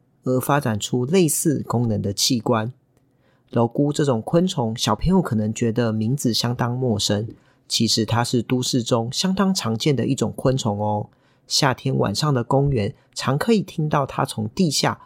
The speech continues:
发出声调单一而没有节奏，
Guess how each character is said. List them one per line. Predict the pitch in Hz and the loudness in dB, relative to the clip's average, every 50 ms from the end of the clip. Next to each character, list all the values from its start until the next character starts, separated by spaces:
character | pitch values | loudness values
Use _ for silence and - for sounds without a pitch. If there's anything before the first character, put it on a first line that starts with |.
| _ _ _ | _ _ _
发 | _ - - 123 123 | _ -4 -2 -2 -2
出 | - - - 117 117 113 - - _ | -2 -2 -4 -4 -4 -4 -6 -10 _
声 | - - - - 165 165 | -2 0 2 2 2 2
调 | 165 160 135 - | 0 0 -2 0
单 | - - 147 147 156 170 | 0 0 0 2 2 0
一 | 180 165 165 170 - _ _ _ _ | 0 -2 -2 -2 -6 _ _ _ _
而 | - 113 | -4 -2
没 | 113 113 120 | 0 0 2
有 | 127 120 | 2 0
节 | 107 - - - 113 110 | 0 0 0 0 0 0
奏， | 107 - - 170 - - | 0 2 2 2 2 0